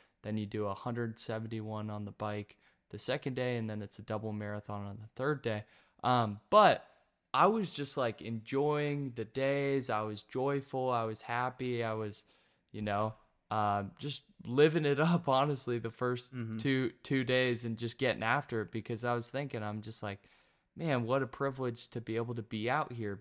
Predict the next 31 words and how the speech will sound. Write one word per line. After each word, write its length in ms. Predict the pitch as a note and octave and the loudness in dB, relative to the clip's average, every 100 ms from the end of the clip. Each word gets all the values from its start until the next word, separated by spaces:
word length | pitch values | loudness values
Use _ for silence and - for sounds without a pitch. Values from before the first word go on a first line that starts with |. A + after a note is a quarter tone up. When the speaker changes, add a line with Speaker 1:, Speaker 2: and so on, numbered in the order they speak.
| - | -10
Speaker 1:
to 100 | A2 | -8
be 180 | A2+ B2+ | -2 0
able 200 | D3+ C#3+ | 0 0
to 100 | A2+ | -2
take 420 | - A#2 G#2+ - _ _ - | -2 -4 -6 -10 _ _ -4
a 100 | A2+ | -2
week 340 | A2 A#2 A#2 | 0 -2 0
away 560 | A2+ G#2 A2 G#2+ G#2 G#2 | -2 0 0 0 -2 -6
to, 220 | - A2+ - _ | -8 -6 -6 _
to 120 | A#2+ | -10
do 340 | G#2+ A2+ A#2 A2 | -8 -2 -2 -2
this 400 | A2 G2+ G2+ - | -2 -4 -4 -6
and, 260 | G2+ G2+ - _ _ _ - | -8 -10 -16 _ _ _ -6
um, 500 | G2+ G2 G2 G2 G2 - A#2 | -2 0 0 -4 -8 -14 -2
do 180 | C3 A#2+ | 0 0
something 460 | C3 B2 B2+ B2+ | 0 -2 -2 -2
that 140 | A#2+ A#2 | 0 2
I 100 | A2+ | 0
dreamed 480 | A#2 B2 D#3 D3 | -2 -2 -2 -2
of 320 | A#2+ G#2 F#2+ - | 0 -2 -6 -12
a 60 | G#2 | -8
couple 300 | A#2+ A2 G#2+ | -6 -4 -4
years 300 | G#2 G#2+ G#2 | -4 -4 -6
ago." 340 | G2+ G2+ G2 | -6 -4 -4
Like, 240 | G2 F#2+ - _ _ _ _ | -6 -8 -14 _ _ _ _
the 80 | - | -12
people 300 | G#2 D3+ D#3 | -6 -4 2
I 140 | D#3 D#3 | 2 2
grew 240 | C#3+ C#3+ | 0 0
up 140 | C3+ | 0
with, 260 | C3+ B2+ B2 | -2 -4 -6